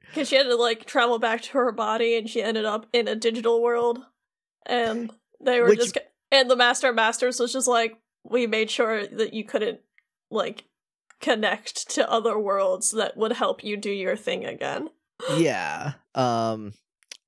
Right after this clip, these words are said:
Speaker 2: it's funny that he, I mean, I know, I know why. It's 'cause he had the Book of Prophecy, and so we saw a whole bunch of shit, and he was like, "Oh, Maleficent's gonna come back. Someone put a computer there."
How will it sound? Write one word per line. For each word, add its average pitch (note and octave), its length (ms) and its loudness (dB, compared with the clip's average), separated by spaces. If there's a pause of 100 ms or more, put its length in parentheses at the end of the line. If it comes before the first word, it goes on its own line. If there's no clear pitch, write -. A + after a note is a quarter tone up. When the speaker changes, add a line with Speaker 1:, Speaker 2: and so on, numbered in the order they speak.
Speaker 2:
it's D4 240 0
funny A#4 360 0
that A3+ 120 0
he, F#3 300 -4
I F#3 80 2
mean, F#3+ 120 0
I F#3+ 40 0
know, G3+ 300 0
I C#3 80 -8
know D3+ 120 -4
why. G2+ 380 -2
It's A#2 160 -2
'cause B2 140 -2
he B2 60 0
had A#2+ 100 -2
the A#2+ 60 -6
Book A#2+ 200 -2
of - 40 -16
Prophecy, F#2+ 520 -4
and G2+ 100 -8
so G2+ 100 -2
we G#2 100 -4
saw G2+ 180 0
a G2 40 -4
whole F#2+ 140 -4
bunch F#2 220 -8
of F#2+ 80 -8
shit, E2+ 240 -4
and G2 80 -10
he A2 80 -6
was F#2+ 100 -6
like, G2 100 -6
"Oh, A2 120 0
Maleficent's A#2 360 -4
gonna A#2 120 -4
come A2 180 -4
back. F#2+ 240 -4
Someone A#2+ 400 -4
put C3 140 0
a A#2 60 0
computer A2+ 440 -4
there." G#2 280 -6